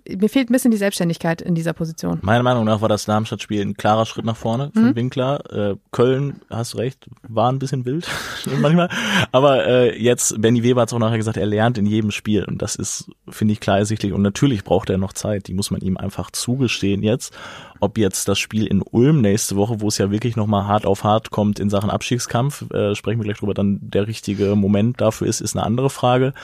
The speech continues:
Speaker 2: Aber, ähm, das Potenzial ist gegeben, schlecht, schlechthin. Also, ähm, linker Fuß, äh, sauschnell, alles, alles da für die linke Schiene. Und gerade wenn man halt auf nächstes Jahr blickt, äh, wir wissen nicht, was mit Seefuig passiert, äh, der Vertrag läuft aus,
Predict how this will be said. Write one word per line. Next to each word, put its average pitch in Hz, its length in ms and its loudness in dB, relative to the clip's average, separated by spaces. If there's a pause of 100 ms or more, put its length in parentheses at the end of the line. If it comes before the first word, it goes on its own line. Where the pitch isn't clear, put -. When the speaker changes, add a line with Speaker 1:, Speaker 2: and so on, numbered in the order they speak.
(460)
Speaker 2:
Aber, 107 440 4
ähm, 98 500 4 (180)
das 92 240 -2
Potenzial 98 520 0
ist - 400 -4 (100)
gegeben, 101 560 2
schlecht, - 460 -6
schlechthin. - 400 0
Also, 90 460 0
ähm, 90 520 0 (180)
linker 104 380 0
Fuß, - 720 -2
äh, - 100 -6 (380)
sauschnell, 113 840 2
alles, - 400 0
alles 117 260 -2
da 107 160 2
für - 160 -6
die 127 100 -2
linke 127 240 0
Schiene. 135 360 0 (460)
Und 98 140 0
gerade 104 240 2
wenn 107 100 4
man 104 260 4
halt 104 180 -2
auf 98 140 0
nächstes 104 360 -2
Jahr 117 140 2
blickt, 113 440 -4
äh, 98 320 0
wir 98 120 -4
wissen 101 180 -2
nicht, 104 140 0
was 98 140 -4
mit 98 140 -2
Seefuig 110 400 -2
passiert, 120 720 -2
äh, 107 80 -2
der 107 120 0
Vertrag 107 380 0
läuft 117 220 0
aus, 117 240 0